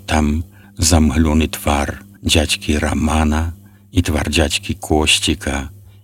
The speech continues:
і дзядзькі Мікалая і ўсіх тых, каго паспела запісаць мая дзіцячая і падлеткавая памяць. «Адкуль ты ўзяў гэтыя твары?» «З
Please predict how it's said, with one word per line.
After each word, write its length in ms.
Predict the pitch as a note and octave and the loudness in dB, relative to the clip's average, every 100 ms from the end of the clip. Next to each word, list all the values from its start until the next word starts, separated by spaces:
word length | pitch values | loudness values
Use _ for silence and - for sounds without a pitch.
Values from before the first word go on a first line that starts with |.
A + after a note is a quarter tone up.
| - | 0
і 80 | F2+ | 2
дзядзькі 480 | F#2+ F2 - - D#2+ | 2 0 0 2 2
Мікалая 880 | D2+ D2+ D2 D#2 D2 C#2 - - - - _ _ - | 2 -2 0 0 0 -2 -6 -12 -20 -20 _ _ -6
і 60 | D2+ D#2 | 0 0
ўсіх 480 | C#2 - F2+ F2+ - | 2 4 4 2 -2
тых, 480 | - D2+ D2 - - - - _ | -4 -2 -2 -6 -14 -20 -20 _
каго 320 | - D2 C#2+ C#2+ | -2 0 0 0
паспела 560 | D2 - - D2+ D2+ | -2 -2 -2 0 0
запісаць 880 | D2 C#2 - D2+ - D2 C#2+ - - - - - - | 0 -4 -2 -2 0 0 -2 -4 -8 -10 -20 -20 -4
мая 320 | D#2+ D2 C#2+ | 0 2 0
дзіцячая 960 | C#2+ D#2 - D2 C#2+ - D2+ D#2+ D#2+ F2 - - - | 0 0 2 0 0 0 0 2 0 -4 -8 -20 -10
і 160 | - - | -8 -2
падлеткавая 880 | D2+ C#2 D2 C#2+ - C2+ C2+ C#2+ - | -2 0 -2 -4 -4 -2 0 -2 -2
памяць. 720 | D#2+ D2 C2+ C2+ C2 - - - - - _ _ _ _ _ _ _ | -2 -2 -2 -6 -8 -8 -10 -10 -20 -20 _ _ _ _ _ _ _
«Адкуль 560 | - - - A2 C3 G2+ | -4 -4 4 6 8 6
ты 160 | D2+ | 2
ўзяў 400 | C#2 D#2+ C2 B1 - - - | 2 2 0 -4 -8 -20 -4
гэтыя 480 | C#2+ A#2 - C#2 | -2 0 -2 -4
твары?» 640 | - D#2 C#2 C2+ C2 B1 C#2 - - _ _ _ _ _ | -4 -2 -2 -2 -4 -8 -10 -16 -20 _ _ _ _ _
«З 80 | - | -8